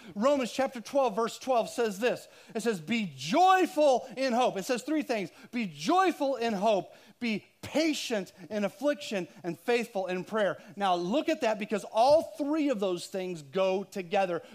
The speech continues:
Do all three. Don't give up. All three. Which one are you not doing? Look at that. Which one are you not doing?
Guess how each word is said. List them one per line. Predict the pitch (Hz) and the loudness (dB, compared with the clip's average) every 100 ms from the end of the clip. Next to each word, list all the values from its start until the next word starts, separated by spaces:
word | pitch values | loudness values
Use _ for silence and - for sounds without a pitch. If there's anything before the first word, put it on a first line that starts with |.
| 156 | -18
Do | 151 240 294 302 - - | -4 0 2 0 -4 -2
all | 240 240 233 233 - - | 4 6 6 4 -4 -6
three. | 269 277 247 170 - - - 135 | -2 0 0 -2 -8 -20 -20 -16
Don't | - 277 320 240 | 2 6 6 2
give | - 302 277 | 2 2 6
up. | 302 247 - 202 _ - | 6 4 -2 -20 _ 2
All | 285 277 269 | 6 6 4
three. | 269 220 | 2 0
Which | 294 277 | 0 0
one | 277 | -2
are | 233 | -2
you | 196 | -4
not | 202 233 247 | -4 -4 -4
doing? | 160 135 101 _ _ _ - _ _ 165 | -6 -10 -12 _ _ _ -20 _ _ -12
Look | 226 | -10
at | 240 | -8
that. | 185 | -6
Which | 208 247 | -6 -2
one | 277 | -2
are | 240 | -2
you | 214 | -4
not | 214 196 208 247 196 | -4 0 0 -2 -6
doing? | 156 117 | -8 -8